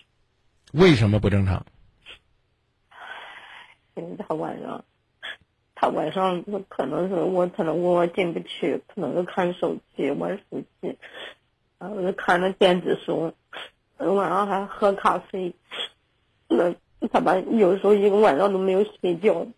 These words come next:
Speaker 2: 第二天又去上课。
Speaker 1: 为什么？
Speaker 2: 我不知道。
Speaker 1: 你不知道，就是你作为母亲的失职，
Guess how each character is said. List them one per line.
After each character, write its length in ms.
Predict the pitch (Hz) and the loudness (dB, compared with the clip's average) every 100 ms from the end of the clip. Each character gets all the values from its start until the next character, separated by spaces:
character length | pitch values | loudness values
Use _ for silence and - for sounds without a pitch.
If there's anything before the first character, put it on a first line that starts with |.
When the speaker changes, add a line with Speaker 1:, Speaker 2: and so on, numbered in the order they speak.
| _ | _
Speaker 2:
第 100 | 175 | 4
二 160 | 185 180 | 4 2
天 280 | - 170 | -2 -2
又 100 | 180 | -2
去 200 | 190 180 202 | -2 -2 0
上 180 | 180 160 | -2 -4
课。 380 | - 180 - _ - - - _ _ _ _ - - - _ _ _ _ _ _ _ _ _ - - | -4 -4 -4 _ -10 -10 -12 _ _ _ _ -18 -18 -20 _ _ _ _ _ _ _ _ _ -20 -6
Speaker 1:
为 220 | 143 147 | 4 6
什 160 | 101 90 | 6 0
么？ 100 | - - _ _ - - _ _ _ _ _ _ _ _ _ _ - _ _ _ _ _ _ _ _ _ _ _ _ _ _ | -6 -18 _ _ -18 -18 _ _ _ _ _ _ _ _ _ _ -20 _ _ _ _ _ _ _ _ _ _ _ _ _ _
Speaker 2:
我 140 | - 156 | -6 -6
不 100 | 175 | -8
知 220 | 180 170 - | -12 -14 -10
道。 160 | 160 - - - - - _ - | -12 -12 -10 -6 -6 -10 _ -2
Speaker 1:
你 260 | 123 120 110 | 4 6 4
不 360 | - _ 190 | 0 _ 6
知 220 | 131 160 180 | 8 8 8
道， 160 | 147 | 8
就 180 | 139 151 | 6 6
是 100 | 135 | 6
你 160 | 120 95 | 4 4
作 160 | 151 | 6
为 100 | 143 | 6
母 240 | 135 95 90 | 6 2 0
亲 220 | 143 139 | 2 2
的 80 | 110 | 2
失 280 | - 135 | 2 2
职， 300 | 117 87 90 | 2 -2 -4